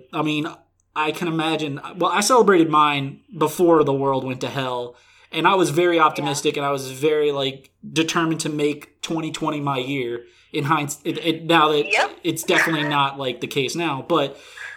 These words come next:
Speaker 1: what is it like, uh, and I guess this can expand into the larger question of what, what has been your experience through all of this, but what is it like celebrating, you know, a monumental, arguably a monumental birthday for most people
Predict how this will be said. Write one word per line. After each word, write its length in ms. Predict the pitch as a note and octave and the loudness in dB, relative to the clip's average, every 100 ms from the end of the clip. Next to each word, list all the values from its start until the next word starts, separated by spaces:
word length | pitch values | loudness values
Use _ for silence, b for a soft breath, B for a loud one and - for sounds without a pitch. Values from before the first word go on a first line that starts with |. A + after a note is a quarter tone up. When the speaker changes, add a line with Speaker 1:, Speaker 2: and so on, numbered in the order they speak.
| B | B
Speaker 1:
what 180 | D3+ F#3 | 2 4
is 140 | F3+ | 4
it 100 | G3 | 2
like, 440 | E3 F#3 G#3+ - E3+ | 0 0 -2 -4 -4
uh, 220 | D3+ C#3+ | 0 0
and 120 | C#3+ | 0
I 40 | D#3 | 0
guess 180 | F3+ F#3 | 0 2
this 220 | D#3+ - | 0 2
can 140 | E3+ | -2
expand 560 | C#3 - - D3+ D3+ D3 | 0 -6 -4 -4 -2 -4
into 340 | C#3 D3 C3+ | -4 -4 -4
the 100 | C3 | -4
larger 380 | C3 C#3+ D3+ C#3 | -2 0 0 -2
question 420 | - C3+ B2 C3 | -6 -6 -6 -8
of 120 | B2 B2 | -8 -6
what, 260 | B2+ - _ _ _ A3+ _ | -8 -8 _ _ _ -20 _
what 240 | D#3 D3+ | -4 0
has 80 | C#3+ | 0
been 200 | B2+ D3+ C#3+ | 0 -2 2
your 140 | C#3+ | 0
experience 380 | C3+ - C3 C3 | 0 -6 -8 -8
through 100 | C3 | -6
all 140 | B2+ | -4
of 60 | D3 | -4
this, 100 | B2+ | -8
but 140 | - C3+ | -8 -2
what 140 | D#3 | -2
is 100 | C#3+ | 0
it 120 | C#3+ | -4
like 280 | C3 C#3+ E3 | -4 -4 -2
celebrating, 720 | - C#3+ C3 C3+ C3+ C3 B2+ C3 b b b b | -4 -4 -4 -4 -4 -6 -8 -14 b b b b
you 80 | C#4+ | -2
know, 140 | F#3+ G3+ | 0 2
a 40 | |
monumental, 840 | F3+ F3+ E3 D#3+ D#3+ D#3+ D3 - - - | 2 2 2 -2 -2 0 0 -2 -10 0
arguably 400 | G#3 F#3+ F3 D#3+ | 2 4 2 2
a 20 | |
monumental 500 | D3+ D3 C#3+ C3+ C3+ | 2 -2 -6 -6 -4
birthday 460 | C3+ C3 C3 B2+ | -4 -4 -4 -4
for 140 | B2 C#3 | -4 0
most 260 | E3+ G3+ | 0 0
people 460 | C#3 A#2+ B2 A#2+ - | -4 -8 -6 -8 -8